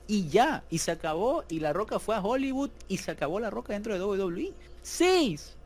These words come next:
Y toda la historia de La Roca dentro de W W E ocurrió en esos cortos seis años. En cambio, Roman Reigns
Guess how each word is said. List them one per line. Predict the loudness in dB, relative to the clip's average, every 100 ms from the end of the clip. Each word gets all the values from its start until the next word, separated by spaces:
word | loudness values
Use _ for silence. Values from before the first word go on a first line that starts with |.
| -8 0
Y | 2 2 -2 -2
toda | 2 6 6
la | 4
historia | 0 -4 4 6 6 2 -4 -6 -16 -18 -6
de | 2 4
La | 4
Roca | 2 2
dentro | -2 0
de | 0
W | 2
W | 2 0
E |
ocurrió | 0 0 0 0
en |
esos | -2 -4 -6 -6 0
cortos | 4 4 2 -4
seis | -4 -4
años. | -6 -6 -8 -12 -16 -18 -6
En | -4 -2
cambio, | 0 0 2 2
Roman | 4 2 2 0 0
Reigns | -2 0 -2 -6